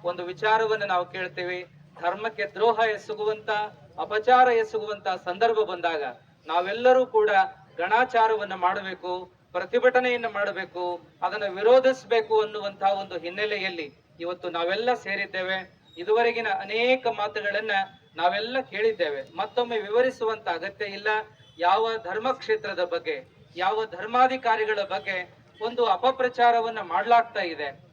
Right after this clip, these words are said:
ಒಂದು ಅಪಚಾರ ಬರುವ ರೀತಿಯಲ್ಲಿ ನಡ್ಕೊಳ್ಳಾಗ್ತಾ ಇದೆ, ಅದನ್ನ ಪ್ರತಿಯೊಬ್ಬರು ಕೂಡ ಖಂಡಿಸಬೇಕಾಗಿರುವಂತ ಅವಶ್ಯಕತೆ ಬಹಳ ಇದೆ. ನೋಡ್ರಿ, ಎಲ್ಲರಿಗೂ ಕೂಡ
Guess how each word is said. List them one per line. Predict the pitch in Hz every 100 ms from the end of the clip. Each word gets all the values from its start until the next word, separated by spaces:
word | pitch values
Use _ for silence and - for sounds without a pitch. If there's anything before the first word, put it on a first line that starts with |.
| -
ಒಂದು | 233 220
ಅಪಚಾರ | 190 247 262 262 262
ಬರುವ | 254 254 240
ರೀತಿಯಲ್ಲಿ | 226 247 233 226 220 220 208 - 170
ನಡ್ಕೊಳ್ಳಾಗ್ತಾ | 208 233 294 269 233 - 202
ಇದೆ, | 175 151 143 - _ _
ಅದನ್ನ | 185 214 202
ಪ್ರತಿಯೊಬ್ಬರು | 202 196 247 269 262 254 233
ಕೂಡ | 202 254 180 180 _ _ 202
ಖಂಡಿಸಬೇಕಾಗಿರುವಂತ | 240 294 294 240 226 220 214 208 202 190
ಅವಶ್ಯಕತೆ | 175 170 208 220 214 214 214
ಬಹಳ | 214 160 196
ಇದೆ. | 233 175 143 131 - _ _ 196 226
ನೋಡ್ರಿ, | 262 226 185 175 _ - 165
ಎಲ್ಲರಿಗೂ | 202 254 269 269 262
ಕೂಡ | 254 240